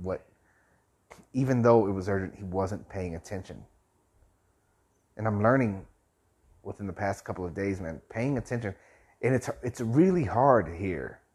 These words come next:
in, in, at this altitude because we're going up and down stairs, up and down stairs, and the air is thin. And so you get headaches. Uh, for me right now, like,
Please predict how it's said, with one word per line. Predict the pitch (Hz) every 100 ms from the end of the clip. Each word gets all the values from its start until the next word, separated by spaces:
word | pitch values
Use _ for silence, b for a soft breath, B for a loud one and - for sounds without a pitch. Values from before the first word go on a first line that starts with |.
| _ _ _ _ _ _ _ _ _ _ _
in, | 110 95 90 -
in, | 98 92 - 92 -
at | -
this | 95 -
altitude | 101 104 104 - 82 64 - _ _ _ _
because | 104 - 101 92 - b b b b b b b b _ -
we're | 107
going | 110 107 101
up | -
and | 98
down | 98 101
stairs, | - 107 104 95
up | 101 -
and | 95
down | 92
stairs, | 90 - 104 104 92
and | 92
the | 87
air | 104 98
is | -
thin. | - 113 113 90 85 -
And | 92 87
so | 98
you | 95 98
get | 107 -
headaches. | 104 101 92 -
Uh, | - 87 95
for | 113
me | 113 101
right | 85 87
now, | 98 98
like, | 78 85